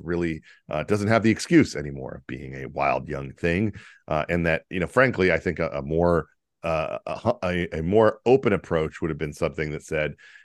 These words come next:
"Hey, look, I'm, I'm happy to hand over any of my tax records. I'm happy to pay any fines, uh, that I'm due. I was an, an addict for a long time, and I may have failed to pay some of my taxes, and I'm willing to, you know, do that.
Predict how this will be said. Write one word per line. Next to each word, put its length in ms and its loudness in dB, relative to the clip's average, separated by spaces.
"Hey, 100 6
look, 220 6
I'm, 160 4
I'm 160 -2
happy 260 -2
to 100 2
hand 200 0
over 240 2
any 100 -2
of 80 -2
my 120 -2
tax 280 -2
records. 300 -4
I'm 80 -8
happy 220 0
to 40 -6
pay 180 0
any 140 -2
fines, 640 -2
uh, 160 -2
that 120 -6
I'm 140 -6
due. 400 2
I 120 2
was 160 -2
an, 180 -4
an 120 -8
addict 340 2
for 180 0
a 80 2
long 220 0
time, 340 -2
and 80 -6
I 220 -6
may 160 0
have 120 0
failed 300 0
to 60 -18
pay 160 -2
some 180 -4
of 60 -6
my 120 -4
taxes, 460 -2
and 80 -2
I'm 160 -2
willing 240 4
to, 300 4
you 60 -2
know, 100 2
do 220 2
that. 240 2